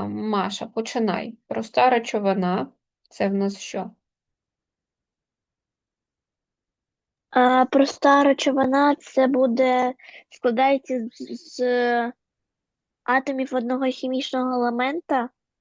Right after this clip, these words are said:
Speaker 1: Давай зачекай, давай із цих двох
Speaker 2: А.
Speaker 1: формул що виберемо?
Speaker 2: А, перше.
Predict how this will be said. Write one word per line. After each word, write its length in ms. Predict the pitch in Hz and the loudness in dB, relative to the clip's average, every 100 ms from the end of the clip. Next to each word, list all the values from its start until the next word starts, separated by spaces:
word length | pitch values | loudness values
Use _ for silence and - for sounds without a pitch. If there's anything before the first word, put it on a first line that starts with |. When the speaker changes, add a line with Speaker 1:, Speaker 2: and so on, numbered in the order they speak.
| _ _ _ - | _ _ _ 0
Speaker 1:
Давай 280 | 220 240 | 4 6
зачекай, 500 | 254 240 240 240 180 | 4 2 0 2 2
давай 340 | 180 202 226 247 | 4 4 6 4
із 140 | 214 | 0
цих 260 | - 226 220 | -4 -4 -2
двох 220 | 220 220 | -4 0
Speaker 2:
А. 120 | 254 | 0
Speaker 1:
формул 460 | 214 196 185 190 190 | 0 -2 -2 -4 -4
що 200 | - 202 | -6 -6
виберемо? 600 | 190 185 185 196 196 202 _ _ _ _ _ _ | -2 -2 -2 -2 -6 -10 _ _ _ _ _ _
Speaker 2:
А, 420 | 247 240 240 233 226 | 2 4 4 4 2
перше. 480 | 247 240 - 311 | 2 2 2 -2